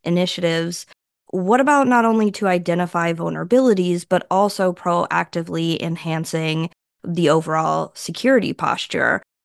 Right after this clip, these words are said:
Or I guess even more to it, what unconventional methods do you think can be effective? Maybe some that are proven, maybe some that haven't been, but,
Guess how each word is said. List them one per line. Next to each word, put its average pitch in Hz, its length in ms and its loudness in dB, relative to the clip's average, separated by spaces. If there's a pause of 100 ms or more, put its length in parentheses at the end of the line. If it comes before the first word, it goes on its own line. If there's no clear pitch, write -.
(140)
Or 165 500 2
I 175 100 -6
guess 175 200 -4
even 175 220 0
more 170 320 2
to 165 220 -2
it, 156 360 -2
what 175 540 2 (160)
unconventional 175 840 2
methods 151 680 -4
do 160 100 -4
you 165 160 0
think 156 460 -4
can 165 180 -4
be 160 300 -4 (180)
effective? 151 800 -4
Maybe 156 340 -2
some 160 240 -4
that 147 80 -4
are 135 80 -4
proven, 190 460 2
maybe 165 240 0
some 156 240 -4
that - 200 -6
haven't 170 460 0
been, 165 320 0
but, 151 340 -4